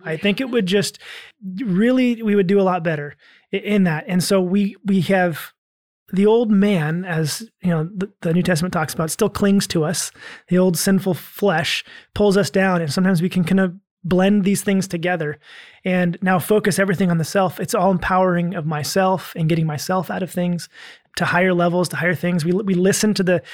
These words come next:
whispers of the enemy. He comes in and says, "Well, you're missing out on something. You know, that's what he did in the garden. You, you would be like God if," you know, and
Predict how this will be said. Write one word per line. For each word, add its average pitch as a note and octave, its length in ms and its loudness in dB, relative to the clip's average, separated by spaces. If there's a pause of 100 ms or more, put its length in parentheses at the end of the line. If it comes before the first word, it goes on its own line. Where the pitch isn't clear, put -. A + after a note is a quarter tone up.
(260)
whispers G3 460 0
of F#3 80 2
the F3 160 -2
enemy. F3+ 400 0
He F3+ 100 -2
comes F3+ 280 0
in F3 300 -2 (340)
and D#3+ 160 -4
says, D#3+ 220 0
"Well, F3+ 140 4
you're F#3+ 140 4
missing F#3+ 340 2
out D#3+ 180 0
on F#3 120 2
something. G3 380 -2
You E3+ 60 0
know, E3 80 0
that's F3 140 -2
what E3 60 0
he E3 60 2
did F3+ 80 4
in F#3+ 60 4
the F#3 60 4
garden. F#3 380 2
You, F3+ 300 -2 (200)
you F3 80 -2
would F#3+ 120 0
be A3 120 2
like A3+ 200 -4
God F3+ 260 -2
if," F#3+ 380 -4
you D#3+ 120 -2
know, G3 220 -6 (480)
and E3 380 -2